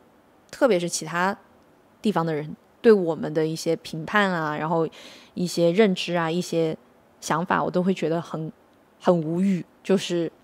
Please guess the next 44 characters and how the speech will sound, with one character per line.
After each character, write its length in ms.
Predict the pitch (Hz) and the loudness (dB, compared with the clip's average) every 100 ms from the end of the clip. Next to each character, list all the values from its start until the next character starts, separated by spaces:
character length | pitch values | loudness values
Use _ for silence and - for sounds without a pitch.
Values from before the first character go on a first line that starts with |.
| - | -10
怎 100 | - | -2
么 80 | 180 | 0
会 140 | 175 208 | 4 4
有 180 | 170 156 | 4 2
这 100 | 208 | 0
么 80 | 180 | 0
无 180 | 156 | 0
知 220 | 170 - 190 | -2 -2 0
的 100 | 170 | 0
人， 160 | 139 156 | -2 -4
然 100 | 170 | -2
后 100 | 180 | 0
怎 180 | 175 | -2
么 120 | 160 165 | -6 -4
会 140 | 196 | 0
有 120 | 170 | 0
这 200 | 156 180 | -2 -4
么 240 | 170 156 - _ | -4 -6 -8 _
离 200 | - 185 185 | -4 -2 -2
谱 200 | - 160 | -4 -6
的 140 | - | -4
想 260 | - 143 170 | -6 -6 -6
法。 160 | - - - - | -6 -8 -14 -16
这 120 | - 285 | 2 6
本 100 | 214 | 6
书 100 | 233 | 4
最 220 | 254 285 | 4 4
后 160 | 277 | 6
一 80 | 220 | 4
大 160 | 185 185 | 4 0
段 320 | 185 196 180 | 0 0 0
呢， 100 | 165 | 0
就 140 | - | -4
是 160 | 180 - | -6 -6
讲 240 | 170 170 160 | -4 -4 -4
他 380 | - 190 185 190 - | -4 0 0 0 -4
随 240 | - 180 | -2 0
着 120 | 175 233 | 0 0
这 80 | 226 | 0
个 80 | |
小 160 | 196 - | 0 -2
队 120 | 185 | 0
伍 80 | 185 | 2
回， 240 | 175 - | 2 -2